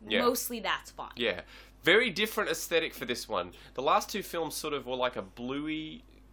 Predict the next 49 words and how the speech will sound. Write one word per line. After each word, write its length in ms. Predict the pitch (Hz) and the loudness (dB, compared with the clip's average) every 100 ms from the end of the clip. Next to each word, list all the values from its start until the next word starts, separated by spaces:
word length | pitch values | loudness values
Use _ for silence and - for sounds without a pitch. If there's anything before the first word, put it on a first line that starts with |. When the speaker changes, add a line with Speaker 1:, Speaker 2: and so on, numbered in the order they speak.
| - - | -20 -14
Speaker 1:
like, 300 | 269 285 254 | -4 2 2
Speaker 2:
Mm. 40 | 214 | 4
Speaker 1:
photographed 540 | 170 160 147 139 - | 2 2 2 0 0
in 80 | 127 | -4
a, 60 | |
in 160 | 117 127 | -2 0
a, 40 | 117 | 0
a-, 260 | 123 120 117 | 4 2 4
along 280 | 120 117 110 | 0 0 -2
a 40 | |
more 240 | 113 107 101 - - - | -4 -4 -6 -18 -20 -10
bluey 340 | 220 208 160 | -2 0 2
Speaker 2:
Yeah. 60 | 156 | 0
Speaker 1:
tinge. 540 | - 170 185 240 240 | -2 -2 -4 -4 -6
Speaker 2:
This 100 | 240 | -6
is 40 | 247 | -4
very 360 | 240 240 202 - | -4 -4 -6 -12
orange 340 | 180 175 160 156 | -10 -10 -10 -6
and 60 | |
Speaker 1:
This 80 | 156 151 | -4 -2
is 20 | |
Speaker 2:
yellow. 140 | 151 | -4
Speaker 1:
very 280 | 127 147 160 | 2 4 4
orange 420 | 127 143 147 143 135 | 4 4 2 -2 -4
and 100 | 120 | 4
yellow, 300 | 127 123 123 | 6 8 4
rusty, 640 | 110 127 135 - 131 120 - | 2 2 2 -2 -8 -8 -2
dirty, 480 | 123 117 113 107 104 | 0 0 -2 -4 -4
Speaker 2:
Yeah. 160 | 170 131 - - | -6 -6 -10 -4
Speaker 1:
uh, 260 | 113 104 101 | 2 4 2
s-, 420 | - - - - - | -2 -4 -4 -6 -6
grimy. 840 | 120 113 110 107 104 104 101 104 | 2 4 4 2 -2 -4 -6 -10
Yeah, 420 | 117 110 107 95 92 104 | -2 2 2 2 -2 -4
v-, 80 | 101 | -8
a 100 | 104 | -6
lot 200 | 120 139 | -2 -2
of, 80 | 135 | -2
it, 140 | - - | -8 -12
it 80 | - | -14
feels 340 | - 156 151 | -8 -6 -4
like 120 | 139 127 | -4 -6
the 60 | |
place 280 | - 131 120 | -6 -6 -4
is 100 | 104 | -8
hot 460 | - - 175 - - - | -10 -2 -2 -2 -8 -10
and 580 | - 104 101 101 101 101 - - | -4 -2 0 -2 -4 -8 -16 -18
confined. 880 | - 101 - 139 139 135 135 127 147 139 - - - - | -16 -14 -4 0 2 2 2 0 -4 -8 -12 -18 -12 -2
Speaker 2:
Yeah. 100 | 104 | 0
Speaker 1:
Um, 100 | 104 | -2